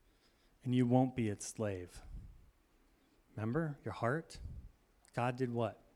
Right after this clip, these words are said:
God set eternity in our hearts. So we're eternal. So relentlessly use perishable things here and now to serve God and your neighbor,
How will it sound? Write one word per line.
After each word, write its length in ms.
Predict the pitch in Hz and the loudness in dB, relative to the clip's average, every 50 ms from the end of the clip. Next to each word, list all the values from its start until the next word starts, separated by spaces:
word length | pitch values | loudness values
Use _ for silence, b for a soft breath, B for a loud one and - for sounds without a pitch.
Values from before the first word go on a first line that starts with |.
| - - _ _ _ _ _ _ _ _ _ - | -20 -20 _ _ _ _ _ _ _ _ _ -2
God 260 | - 117 123 123 123 - | 0 2 2 2 0 -4
set 440 | - - - 143 135 123 - - - - _ _ - - | -8 0 2 2 2 2 0 -6 -14 -20 _ _ -20 -6
eternity 640 | - - 139 143 156 151 127 - - 101 92 107 - | -2 2 2 4 4 4 2 2 -2 -8 -10 -8 -8
in 120 | 120 120 113 | -6 -4 -4
our 100 | 107 101 | -4 -6
hearts. 680 | 95 - - - 139 131 104 - - - - - - - - - - _ _ _ _ - _ - _ _ _ _ _ _ _ _ _ _ _ _ _ - | -8 -6 -2 0 0 0 0 -4 -10 -14 -16 -16 -16 -18 -20 -20 -20 _ _ _ _ -20 _ -20 _ _ _ _ _ _ _ _ _ _ _ _ _ -8
So 140 | - 151 | -2 2
we're 160 | 147 170 160 151 | 4 6 6 6
eternal. 520 | 143 - - 156 185 214 220 143 98 98 - | 6 6 8 8 10 10 10 10 8 4 -2
So 180 | - - 151 | 2 4 6
relentlessly 880 | 147 147 156 156 135 135 143 156 180 220 240 226 202 170 - - - 202 | 8 10 10 10 10 10 12 12 12 12 12 10 8 6 6 6 6 6
use 400 | 185 165 156 160 175 175 170 165 | 8 10 12 12 12 12 12 12
perishable 640 | - - - - 175 175 180 175 - - 175 165 160 | 12 12 12 12 12 10 4 2 2 2 2 2 4
things 480 | - - 151 151 156 151 147 - - b b b b b | 4 4 6 6 6 4 2 0 -6 b b b b b
here 560 | - - - 180 175 180 180 185 196 202 - - - | 12 12 12 12 12 12 12 12 8 2 -2 -6 -2
and 160 | - 123 123 123 | 2 4 6 8
now 480 | 127 131 135 139 165 185 208 220 214 b b b b b b b - | 8 10 10 8 8 8 6 4 2 b b b b b b b -6
to 80 | - 143 | -2 -2
serve 420 | - - - 175 160 147 135 120 | 0 4 4 4 4 4 2 2
God 460 | - 131 127 131 131 127 131 131 131 127 b b b b b b b b b b b _ - | 4 6 6 6 6 6 6 4 4 -2 b b b b b b b b b b b _ 0
and 140 | 135 131 | 2 4
your 100 | 127 127 | 6 6
neighbor, 500 | 123 120 117 113 110 101 98 92 87 - | 8 8 8 8 6 4 2 -2 -6 -8